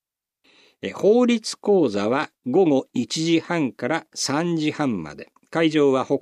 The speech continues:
トピア九階九百一会議室。え、そして、土曜出張相談は午後三時四十分から五時まで。会場は八階八百六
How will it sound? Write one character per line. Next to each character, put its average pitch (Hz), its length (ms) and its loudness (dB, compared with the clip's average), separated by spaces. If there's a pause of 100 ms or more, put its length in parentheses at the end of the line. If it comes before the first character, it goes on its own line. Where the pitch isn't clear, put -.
ト 180 160 0
ピ 123 240 0
ア 110 120 -4 (260)
九 170 280 2
階 135 400 -4
九 185 240 2
百 117 360 -2
一 175 280 -2
会 107 260 -2
議 92 140 -4
室。 - 340 -14 (920)
え、 123 100 -8
そ 131 140 -6
し - 80 -12
て、 131 240 -2 (500)
土 131 280 4
曜 233 360 4
出 - 200 -6
張 208 180 4
相 190 220 2
談 107 240 0
は 123 200 -2
午 151 180 2
後 127 260 4
三 196 340 0
時 120 160 0
四 131 220 4
十 135 100 2
分 110 320 -4
か 180 140 -4
ら 170 160 -2
五 113 260 2
時 180 160 0
ま 87 180 -6
で。 - 120 -14 (1400)
会 160 180 0
場 139 220 4
は 131 260 -2
八 - 480 -6
階 170 280 0
八 - 220 -6 (200)
百 208 320 0
六 185 340 0